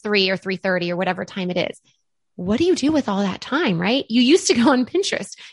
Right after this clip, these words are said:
You used to go on T P T. You used to spend hours planning some kind of lesson for your students for the next day. But now what?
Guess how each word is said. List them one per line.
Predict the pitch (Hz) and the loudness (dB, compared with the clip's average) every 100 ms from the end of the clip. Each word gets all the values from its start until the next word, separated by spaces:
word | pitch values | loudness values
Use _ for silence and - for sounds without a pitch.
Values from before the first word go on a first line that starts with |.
| - | -8
You | 247 | 0
used | 294 381 - | 2 0 -2
to | |
go | 247 233 | 0 0
on | 233 | 0
T | - 262 | -2 -4
P | 262 | -4
T. | 247 330 233 | -4 -2 0
You | |
used | 233 285 | -2 -4
to | 254 | -8
spend | - 254 - - | -4 -4 -4 -2
hours | - 320 349 262 220 220 - - _ - | 0 4 4 4 2 -2 -8 -20 _ -10
planning | - 285 339 302 269 | 0 2 2 0 -2
some | 269 285 | -2 -2
kind | 294 269 | -2 -4
of | 220 | -2
lesson | 254 311 302 | -4 -4 -4
for | 262 | -2
your | 240 | -2
students | - 240 233 | -4 -6 -4
for | |
the | 240 | -2
next | 233 240 - | -2 -4 -2
day. | 294 - - - | -2 -2 -4 -4
But | 247 | -2
now | 220 214 | 0 2
what? | 247 - | 2 0